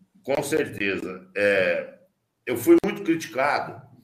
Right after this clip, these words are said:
A esquerda, maldosa, ruidosa, a imprensa marrom, que inverte e tenta prejudicar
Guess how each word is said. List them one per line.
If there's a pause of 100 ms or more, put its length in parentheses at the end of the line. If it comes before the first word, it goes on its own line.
(920)
A
esquerda, (960)
maldosa, (880)
ruidosa, (1160)
a
imprensa
marrom, (800)
que
inverte (460)
e
tenta
prejudicar